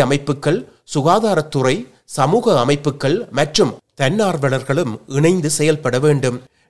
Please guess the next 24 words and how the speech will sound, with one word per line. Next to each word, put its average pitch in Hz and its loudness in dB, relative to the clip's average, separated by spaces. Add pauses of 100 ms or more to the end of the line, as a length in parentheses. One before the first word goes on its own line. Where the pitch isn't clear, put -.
நீர் 170 0
பாதுகாப்பு 143 0
என்பது 123 0 (460)
ஒரே 147 2
ஒரு 180 0
துறையின் 135 0
பொறுப்பு 143 0
அல்ல. 127 0 (680)
இது 131 2 (180)
முழு 147 -2
சமூகத்தின் 147 -2
பொறுப்பாக 131 0
பார்க்கப்பட 147 -2
வேண்டும். 143 2 (440)
பள்ளிகளில் 220 2
மீண்டும் 196 0
நீச்சல் 143 0
கல்வியை 143 2
வலுப்படுத்துதல், 131 0 (360)
சமூக 208 2
மையங்களில் 156 2
பயிற்சி 156 0
வகுப்புகள் 135 0
நடத்தல், 120 0